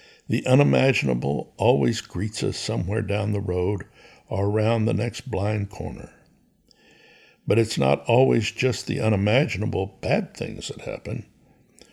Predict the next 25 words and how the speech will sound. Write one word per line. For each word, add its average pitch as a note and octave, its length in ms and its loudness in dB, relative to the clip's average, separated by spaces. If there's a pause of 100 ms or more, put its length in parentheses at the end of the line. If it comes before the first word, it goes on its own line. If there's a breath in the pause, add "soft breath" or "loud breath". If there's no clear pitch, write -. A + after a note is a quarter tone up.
(160 soft breath)
What A2+ 200 0
the - 80 0
world A2+ 320 2
sees A2+ 440 0
as - 160 -4
unimaginably G#2+ 840 0
good D3 360 0
things G#2 400 -2 (480 loud breath)
can B2 160 0
also - 480 0
happen. - 420 -10 (1160 loud breath)
Lord A#2 320 8
King A2+ 260 0
pointed A2+ 340 -2
out G2+ 280 0
that G#2+ 160 2
it G#2 100 -2
was G#2+ 160 -4
unimaginable A#2 800 2
before - 380 -6
they G2 180 0
appeared G#2 380 -2
on A2 120 0
the G2 60 -2
scene B2+ 540 -2